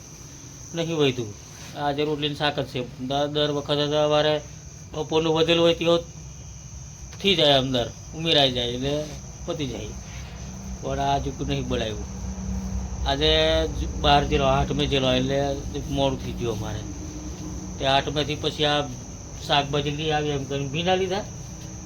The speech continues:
મરચાં લીધો અને ડુંગળી લાવ્યો એમ કરીને.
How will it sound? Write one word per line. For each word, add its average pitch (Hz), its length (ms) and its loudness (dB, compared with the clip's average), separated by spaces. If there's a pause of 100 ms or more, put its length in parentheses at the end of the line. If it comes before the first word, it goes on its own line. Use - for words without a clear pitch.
મરચાં 175 340 2
લીધો 185 220 2 (420)
અને - 160 -8
ડુંગળી 165 380 2
લાવ્યો 107 220 2 (2000)
એમ 147 200 0
કરીને. 151 400 2